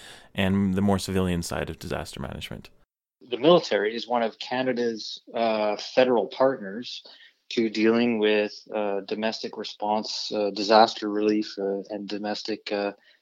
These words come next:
Speaker 2: disaster preparedness operations. So the military is only one portion of, uh, the larger government apparatus that can be brought to, uh, assist provinces and municipalities in the time of need.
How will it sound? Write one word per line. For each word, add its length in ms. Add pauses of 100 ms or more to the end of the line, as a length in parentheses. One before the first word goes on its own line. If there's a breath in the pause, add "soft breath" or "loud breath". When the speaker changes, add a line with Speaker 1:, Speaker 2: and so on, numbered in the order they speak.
(160)
Speaker 2:
disaster 460
preparedness 720
operations. 800
So 340 (280 loud breath)
the 300
military 680
is 260
only 320
one 340
portion 640
of, 380 (100)
uh, 380 (220)
the 80
larger 600 (140)
government 380
apparatus 640
that 180
can 180
be 200
brought 460
to, 500
uh, 240
assist 600
provinces 520
and 100
municipalities 840
in 100
the 60
time 280
of 100
need. 300